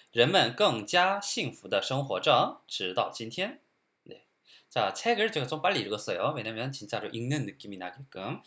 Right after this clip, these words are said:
제가 뭐 스터디 할 때는 천천히 읽는 것은 여러분이 발음을 들으시고 같이 따라 읽-,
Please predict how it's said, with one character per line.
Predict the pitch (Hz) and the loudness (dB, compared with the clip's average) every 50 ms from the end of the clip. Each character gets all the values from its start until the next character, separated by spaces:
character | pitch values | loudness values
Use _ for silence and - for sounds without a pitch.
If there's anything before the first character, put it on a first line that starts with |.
| - - - - | -20 -20 -18 -8
제가 | - 131 135 143 | -2 0 0 2
뭐 | 147 135 131 | 2 2 0
스터디 | - - - 240 233 220 220 | 0 0 0 0 0 2 2
할 | 214 214 214 | 0 0 0
때는 | 214 185 180 180 175 | -2 -4 -4 -4 -4
천천히 | - 214 208 202 - 202 170 139 117 | -6 -6 -6 -2 -2 -2 0 0 -2
읽는 | 107 107 104 101 101 | -2 -4 -6 -6 -6
것은 | 101 101 101 - 170 135 | -6 -6 -4 -4 -2 -2
여러분이 | 104 98 98 98 98 101 95 | -2 -2 -4 -4 -6 -8 -8
발음을 | - 104 101 101 101 98 92 | -2 0 0 2 0 -2 -10
들으시고 | - 101 95 92 - - - - 120 139 | -10 -10 -10 -8 -8 -8 -4 -4 -4 -4
같이 | 135 - - - - - | -4 -6 -10 -10 -6 -2
따라 | 107 123 127 107 | 0 0 0 -2
읽-, | - 98 98 | -4 -6 -10